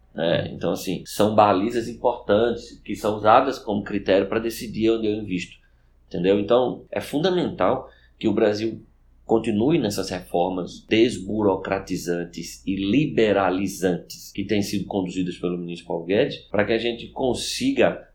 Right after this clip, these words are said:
melhorar nossa posição em termos de liberdade econômica e pra que a gente consiga,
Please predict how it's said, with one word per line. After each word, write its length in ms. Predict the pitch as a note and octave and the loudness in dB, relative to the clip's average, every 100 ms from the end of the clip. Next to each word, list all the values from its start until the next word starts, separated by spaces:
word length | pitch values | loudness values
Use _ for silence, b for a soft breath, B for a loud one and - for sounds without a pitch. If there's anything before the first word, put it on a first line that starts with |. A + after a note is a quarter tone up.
| - | -2
melhorar 920 | A2+ A#2+ G2 F2+ G#2+ F#3+ D#3+ - - - | 0 4 4 4 2 2 -2 -6 -18 -6
nossa 320 | G2 G2+ - | -2 -2 -4
posição 720 | G2 F2+ F2 - E2 F#2 - | -6 -6 -6 -2 -2 -2 -4
em 200 | G2+ G2 | -4 -2
termos 280 | F#2+ F#2+ F2 | -2 -2 -2
de 80 | F#2 | -2
liberdade 420 | E2+ F2 F2 F2+ | -2 -2 -2 -2
econômica 540 | F2+ F2 B2+ E3+ G#2+ - | -2 2 2 2 -4 -4
e 80 | G#2+ | 0
pra 160 | C3 | 2
que 80 | C#3+ | 2
a 40 | |
gente 200 | C#3 D3 | 0 -2
consiga, 760 | - C3 - B2 B2+ C3+ G#2+ | -2 -2 -2 0 6 8 8